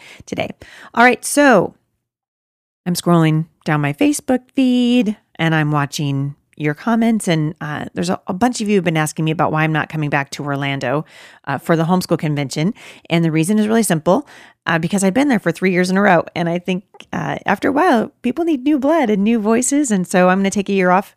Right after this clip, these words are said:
from that. But I am gonna be bringing, uh, my women's event to Tampa probably later on this year. So, uh, keep, I'll keep you posted on that as we, as we make,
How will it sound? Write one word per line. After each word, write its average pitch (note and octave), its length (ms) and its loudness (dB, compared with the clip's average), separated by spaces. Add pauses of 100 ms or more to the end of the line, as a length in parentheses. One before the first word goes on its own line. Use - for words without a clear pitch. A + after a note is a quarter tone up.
from F#3 260 0
that. F#3+ 260 -2
But G3 200 4
I F#3+ 120 4
am A3 240 0
gonna A#3+ 120 0
be G#3 100 2
bringing, F#3+ 420 0 (420)
uh, E3+ 260 0
my E3+ 240 0
women's F3+ 400 0
event E3+ 420 -4 (120)
to E3+ 440 0 (100)
Tampa C#4 480 -2
probably D#3+ 420 -2
later D#3+ 280 -2
on D#3 100 -4
this D#3 180 -6
year. D#3+ 140 -6
So, D3+ 300 -2 (480)
uh, - 260 -8
keep, - 280 -4 (140)
I'll D#4+ 180 -2
keep F4+ 200 -2
you D#4 80 2
posted F#3+ 380 0
on D#3+ 140 0
that D3 220 -2
as D3 160 -4
we, C#3+ 280 -4 (160)
as E3 160 -8
we E3 100 -4
make, D3 380 -4